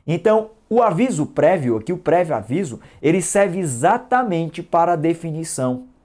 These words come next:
da reunião anteriormente convocada para o mesmo local e para dar ciência a todas as autoridades competentes para tal. Beleza?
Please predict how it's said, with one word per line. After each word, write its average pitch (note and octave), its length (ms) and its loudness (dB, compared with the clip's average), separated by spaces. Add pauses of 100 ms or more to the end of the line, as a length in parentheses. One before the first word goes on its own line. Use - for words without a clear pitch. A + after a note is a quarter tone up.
(460)
da A#2+ 100 2
reunião C3+ 480 0
anteriormente B2+ 640 -2
convocada A3 500 2
para F#3+ 200 0
o - 20 -6
mesmo F3 260 0
local E3 440 2 (260)
e A3+ 100 2
para A3+ 340 4
dar G#3 180 4
ciência G3 720 0
a C#3+ 200 0
todas D3 400 0
as D3+ 140 -4
autoridades D3+ 600 -2
competentes C3+ 540 -8
para F#3+ 180 -6
tal. B2+ 340 0 (160)
Beleza? G3 640 4